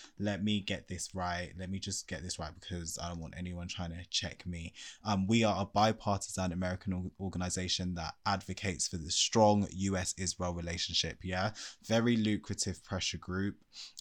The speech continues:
Um, how they do this, they go to, like, loads of conventions, like, party conventions, they fund a few things, back of house.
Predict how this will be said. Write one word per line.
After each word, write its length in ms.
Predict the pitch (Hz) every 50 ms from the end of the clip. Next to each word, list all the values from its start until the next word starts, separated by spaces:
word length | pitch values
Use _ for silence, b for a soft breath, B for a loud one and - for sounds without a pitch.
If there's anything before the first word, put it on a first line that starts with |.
| - -
Um, 280 | 98 98 98 95 92 92
how 260 | 92 - 110 117 117
they 140 | 117 110 104
do 220 | - 98 95 95
this, 240 | 87 95 95 - -
they 140 | - 92 92
go 140 | 92 95 95
to, 180 | - - 98
like, 200 | 92 90 90 80 90
loads 240 | 95 92 92 -
of 140 | 92 - -
conventions, 1000 | - - 95 90 107 117 117 107 - - - 110 107 107 104 104 104 104 - -
like, 160 | 92 - -
party 280 | - 101 95 76 87 -
conventions, 760 | - - 92 85 95 95 92 85 - - 95 92 92 87 -
they 140 | - 87 95
fund 500 | - - - 98 95 98 95 95 92 90
a 60 | 87
few 260 | - - 98 92 92
things, 520 | - - - 90 92 92 90 90 90 -
back 260 | - - - - - -
of 80 | - -
house. 720 | 95 92 87 87 87 85 85 - - - - - -